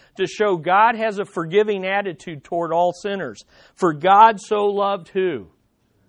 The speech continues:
The world, that he gave his only begotten Son, that whoever, regardless of who you are,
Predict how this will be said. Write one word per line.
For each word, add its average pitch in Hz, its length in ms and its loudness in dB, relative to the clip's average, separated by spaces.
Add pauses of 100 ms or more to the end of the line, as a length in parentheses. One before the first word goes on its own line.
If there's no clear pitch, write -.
(340)
The 196 200 8
world, 220 720 8 (460)
that 208 240 6
he 226 260 -4
gave 214 680 -2
his 196 320 -4
only 233 360 0
begotten 196 600 0
Son, 214 520 -4 (280)
that 240 260 4
whoever, 262 920 2 (460)
regardless 262 760 4
of 196 180 -4
who 311 220 -4
you 311 280 -4
are, 269 460 0